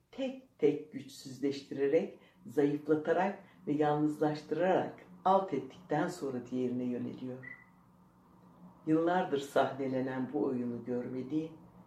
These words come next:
ve oyun bozucu hamleleri düşünmeliyiz artık. Dışta bırakılanların, gözden çıkarılanların, varlıklarını sürdürmeleri,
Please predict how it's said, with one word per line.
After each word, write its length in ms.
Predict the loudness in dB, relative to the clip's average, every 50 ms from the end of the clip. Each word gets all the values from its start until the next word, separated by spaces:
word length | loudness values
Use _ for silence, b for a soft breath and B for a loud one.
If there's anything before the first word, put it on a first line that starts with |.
| -20 -20 -14 -2 2
ve 120 | 2 4 4
oyun 360 | 4 2 2 2 2 0 0
bozucu 440 | -2 -6 -6 -6 -8 -8 -8 -6 -4
hamleleri 560 | -4 -4 -4 -4 -6 -4 -6 -6 -6 -8 -12
düşünmeliyiz 680 | -16 -12 -8 -6 -6 -6 -6 -6 -6 -8 -10 -10 -10 -10
artık. 320 | -10 -12 -12 -16 -20 -20 -20 -20 -20 -20 -20 -20 -20 -20 -20 -20 -20 -20 -20 -20 -20 -20 -20 -20 -20 -20 -20 -20 -12 -6 -6
Dışta 400 | -6 -6 -4 -2 0 0 2 2
bırakılanların, 960 | 2 0 0 -2 -4 -8 -8 -8 -8 -6 -8 -8 -8 -8 -10 -10 -12 -14 -14 -16 -18 -20 -20 -20 -20 -20 -20 -20 -20 -16 -8 -2
gözden 480 | 0 0 0 0 0 -2 -2 -2 -2 -8
çıkarılanların, 880 | -10 -8 -6 -6 -4 -2 0 0 0 0 -2 -2 -2 -4 -4 -6 -8 -10 -12 -14 -20 -20 -20 -20 B B B B B B B B
varlıklarını 600 | 4 6 6 6 4 2 2 4 4 6 6 6
sürdürmeleri, 1000 | 4 2 0 0 0 2 2 4 6 8 10 12 12 10 10 8 4 4 2 2